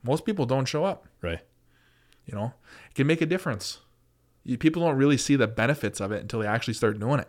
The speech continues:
Speaker 2: Mm-hmm.
Speaker 1: You know, um, you know, they do it when they're younger, and then as they get older, it kinda fades out 'cause you don't have time for it.
Speaker 2: Yeah.
Speaker 1: That's another thing. I just don't have time to go, you know.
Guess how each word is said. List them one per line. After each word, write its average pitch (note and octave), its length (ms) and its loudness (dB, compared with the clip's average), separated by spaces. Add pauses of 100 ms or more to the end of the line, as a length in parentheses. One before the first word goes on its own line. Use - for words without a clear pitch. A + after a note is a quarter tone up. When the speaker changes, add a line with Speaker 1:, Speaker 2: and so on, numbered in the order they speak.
(180)
Speaker 2:
Mm-hmm. G#2+ 260 0 (480)
Speaker 1:
You - 100 -10
know, A2+ 220 -2 (140)
um, A2 440 -4 (680)
you C3+ 100 -8
know, A2+ 100 -2
they G#2+ 40 -2
do B2 180 2
it A#2 80 0
when A#2 120 -2
they're A#2 80 0
younger, A2+ 360 0
and A2+ 120 -2
then G#2+ 100 -4
as G#2 140 -6
they G#2+ 80 -8
get G#2 100 -6
older, G#2 220 -4
it G2 80 -10
kinda G#2 160 -4
fades A2 280 -4
out G#2+ 80 0
'cause G#2+ 120 -6
you G#2+ 80 -6
don't A#2 160 -2
have B2 200 -6
time A#2+ 320 -4
for D#2 240 -6
it. - 80 -8 (280)
Speaker 2:
Yeah. D2 200 -8 (260)
Speaker 1:
That's A#2 180 -2
another A#2 160 -2
thing. G#2+ 140 -8
I G#2+ 60 -2
just A2 140 -4
don't A2+ 140 0
have G#2+ 120 -2
time A2+ 300 -2
to G#2 80 -8
go, G2+ 240 -4
you G2+ 120 -10
know. G2 180 -8